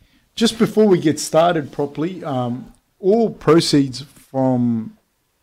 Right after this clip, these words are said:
the podcast from now until the first of March are gonna go towards, uh, the Rural Fire Service. Um, so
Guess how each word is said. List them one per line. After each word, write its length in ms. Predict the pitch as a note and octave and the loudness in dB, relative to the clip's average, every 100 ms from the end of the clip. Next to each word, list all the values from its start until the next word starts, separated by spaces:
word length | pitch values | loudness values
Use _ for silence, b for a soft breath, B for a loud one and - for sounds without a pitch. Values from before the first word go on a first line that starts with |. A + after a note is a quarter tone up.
| _ _ _ | _ _ _
the 80 | B2+ | -14
podcast 720 | - D3+ D3 - B2+ C#3 - - _ _ _ _ | -2 -2 -2 -4 -4 -4 -14 -20 _ _ _ _
from 260 | _ C#3 B2+ | _ -2 0
now 280 | C3+ D3+ C#3 | 2 2 0
until 240 | C3 - | -2 -4
the 100 | B2+ | -6
first 380 | - D3 C#3 - | -4 -2 -2 -4
of 100 | A2+ | -6
March 400 | B2 C3+ C#3 - | -4 -4 -6 -12
are 60 | C#3+ | -8
gonna 180 | B2 B2 | -8 -6
go 140 | B2+ | -6
towards, 560 | A#2+ B2+ A2+ B2+ A#2 B2 | -8 -10 -6 -6 -6 -6
uh, 180 | A2+ | -6
the 100 | A2+ | -6
Rural 260 | A2+ B2+ B2 | -6 -6 -6
Fire 320 | A2+ C3+ C3+ | -6 -6 -6
Service. 480 | C#3 D3+ D#3 F3 - b b b b _ | -6 -8 -8 -10 -12 b b b b _
Um, 540 | C3+ C3 B2 B2 D#3 - _ | -2 -2 -2 -4 -8 -18 _
so 340 | - C3+ B2 | -8 -2 0